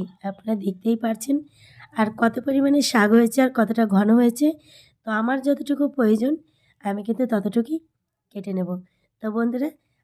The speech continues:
আজকে এই শাকের পাশাপাশি ছাদ বাগান থেকে আরও কী কী সবজি আমি তুললাম, সব কিছু আপনাদেরকে এই ছোট্ট ভিডিওর মাধ্যমে শেয়ার করব।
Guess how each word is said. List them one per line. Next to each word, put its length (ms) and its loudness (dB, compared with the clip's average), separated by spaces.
আজকে 320 -6
এই 200 -8
শাকের 360 -4
পাশাপাশি 520 -4
ছাদ 220 -6
বাগান 240 -2
থেকে 260 -6
আরও 220 -6
কী 160 -4
কী 140 -2
সবজি 380 -2
আমি 200 2
তুললাম, 360 0
সব 240 -8
কিছু 220 -8
আপনাদেরকে 480 -2
এই 140 4
ছোট্ট 320 -6
ভিডিওর 360 0
মাধ্যমে 340 -2
শেয়ার 320 -6
করব। 240 -4